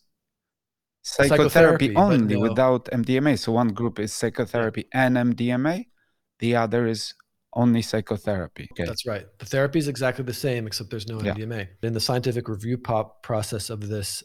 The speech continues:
Speaker 2: um, article, there's conversation that goes back and forth between the researchers and reviewers about, like, how should data be reported? And what was arrived at was that the paper should report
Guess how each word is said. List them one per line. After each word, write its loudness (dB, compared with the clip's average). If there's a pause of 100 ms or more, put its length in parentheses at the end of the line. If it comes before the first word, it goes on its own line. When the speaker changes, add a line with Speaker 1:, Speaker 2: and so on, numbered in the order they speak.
Speaker 2:
um, -8 (480)
article, -2 (560)
there's 2
conversation 2
that -4
goes -6
back -6
and -6
forth 0
between -8
the -6
researchers -6
and -8
reviewers -2
about, -4 (440)
like, -16
how 4
should -4
data -2
be -6
reported? -12 (600)
And 2
what 2
was 2
arrived 4
at -4 (380)
was -2
that 2 (160)
the -8
paper 2
should 0
report -2